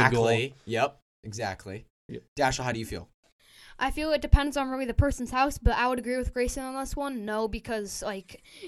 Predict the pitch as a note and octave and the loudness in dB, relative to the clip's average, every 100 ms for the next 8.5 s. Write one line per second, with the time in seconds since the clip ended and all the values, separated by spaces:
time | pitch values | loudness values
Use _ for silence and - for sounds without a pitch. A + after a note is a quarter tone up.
0 | C4+ A#3 A#3 D4 C#4 A3 C4+ C4 C4+ B3 | -4 -4 2 4 4 4 4 4 2 2
1 | A#3+ G#3+ A3 C4 D#4+ C#4 C4+ C#4+ D4+ - | 2 0 -4 0 6 6 6 0 -2 -2
2 | A#3 B3+ C4+ A#3+ A#3 A3+ A3 A3 A#3 A3+ | -2 -2 -2 -4 -4 -4 -2 0 0 -2
3 | G#3+ G3+ F3 D3 - - _ _ - G2 | -4 -6 -8 -12 -18 -20 _ _ -8 -4
4 | A2 F#2+ - - - - A3 G#3 G#3+ G#3+ | 0 0 -2 -12 -16 -4 0 4 4 2
5 | - A3 A#3+ A3+ A#3 G#3+ G3+ F#3 F3+ D#3+ | 0 0 0 -2 -4 -6 -8 -12 -18 -20
6 | D#3+ - - F3 - _ _ _ _ _ | -20 -20 -20 -20 -20 _ _ _ _ _
7 | _ _ D3 C3+ F#2 - _ _ _ _ | _ _ -2 0 -2 -4 _ _ _ _
8 | _ E3+ F3+ E3+ D#3 | _ -4 0 0 -2